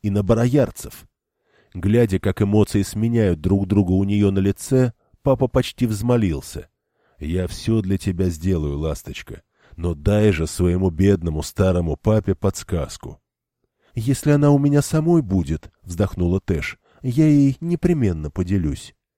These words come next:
Его живот колыхнулся в беззвучном, приглушённом смешке. «Ну, женщины!» Это восклицание практически проявилось, словно в комиксах, в облачке у него над головой. Ей захотелось парировать.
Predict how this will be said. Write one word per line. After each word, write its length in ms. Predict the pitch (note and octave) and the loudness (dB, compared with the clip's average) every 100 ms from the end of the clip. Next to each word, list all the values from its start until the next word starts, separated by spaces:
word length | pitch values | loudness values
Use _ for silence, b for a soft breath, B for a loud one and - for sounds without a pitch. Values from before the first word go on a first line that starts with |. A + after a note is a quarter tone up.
| _ _ _ | _ _ _
Его 320 | D2+ F2 G#2 | -6 -2 0
живот 380 | G2 G#2+ B2+ B2 | 0 2 2 2
колыхнулся 640 | - A2+ - B2 B2 - G#2+ | 2 0 0 -2 -2 0 -2
в 100 | F#2 | 0
беззвучном, 840 | G2+ F#2+ E2+ B2+ - B2+ B2+ G#2+ | -2 -2 0 -2 -2 -2 -2 -2
приглушённом 760 | - B2 A#2 B2+ - B2+ A#2 A2+ | -2 0 2 0 2 0 0 -4
смешке. 640 | - A#2+ - - D#2+ C2 _ _ _ - | -4 -2 -2 -6 -8 -8 _ _ _ -10
«Ну, 360 | G2 F2 G2+ A2+ | -6 -6 -6 -6
женщины!» 760 | E2 F2 D2 - - G#1+ - _ b b b b | -4 -4 -4 -8 -12 -12 -16 _ b b b b
Это 200 | G#2 C3+ | 0 2
восклицание 720 | B2 - B2+ C3 D#3+ D3 G2+ | 2 2 0 0 2 2 0
практически 600 | - A2 - B2+ A#2+ - | 0 -2 0 0 0 -2
проявилось, 640 | B2 C3 D3+ D#3 C3 E2+ E2 | 0 4 4 6 4 2 -2
словно 360 | - A2 A2 | -2 0 0
в 80 | G#2 | -2
комиксах, 680 | - E3 A#2+ - - G2 - | 0 2 2 -2 -4 -4 -2
в 100 | C#3 | 2
облачке 500 | D#3+ F2 F2 - F#2 | 2 2 -2 -2 0
у 80 | F#2 | 0
него 240 | F#2 F2+ | 2 0
над 180 | F2 E2+ | 0 -2
головой. 580 | F#2+ G#2 A2+ E2+ B1 - _ _ _ _ | 0 2 2 2 -2 -10 _ _ _ _
Ей 260 | E2+ F2+ G2 | -2 0 0
захотелось 600 | D#2+ F2+ G#2+ G2+ F2+ - | 0 -2 -2 -2 -4 -4
парировать. 720 | - B2+ F2+ B1+ B1 - - | 0 0 0 -4 -8 -14 -20